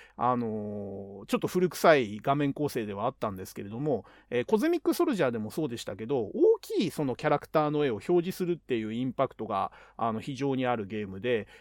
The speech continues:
えー、オリジナルのパソコン版も確かそのパーティーを構成している四人だか五人のメンバーが、えー、お供のフェアリーと一緒にずっとその隊列を組んで、あの、歩いてる、あの、画面が固定表示されてたりとか、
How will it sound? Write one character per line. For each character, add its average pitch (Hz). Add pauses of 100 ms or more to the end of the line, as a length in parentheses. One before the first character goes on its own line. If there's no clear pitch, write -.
え 131
ー、 -
オ 180
リ 262
ジ 339
ナ 349
ル 339
の 320
パ 262
ソ 269
コ 262
ン 247
版 220
も 180
確 123
か -
そ -
の 123
パ 247
ー 240
テ 175
ィ -
ー 123
を 117
構 135
成 143
し -
て 147
い 131
る 123
四 143
人 226
だ 180
か 127
五 131
人 170
の 139
メ 131
ン 117
バ 104
ー -
が、 165 (220)
え 120
ー、 120
お 151
供 196
の 107
フ -
ェ 175
ア 147
リ 120
ー -
と 110
一 113
緒 185
に 151
ず 196
っ -
と 214
そ 226
の 190
隊 208
列 214
を 196
組 185
ん 131
で、 117 (240)
あ 131
の、 117
歩 180
い 196
て 139
る、 110 (240)
あ 123
の、 104
画 147
面 120
が 98
固 -
定 160
表 147
示 104
さ 110
れ 110
て 120
た 104
り 98
と 92
か、 117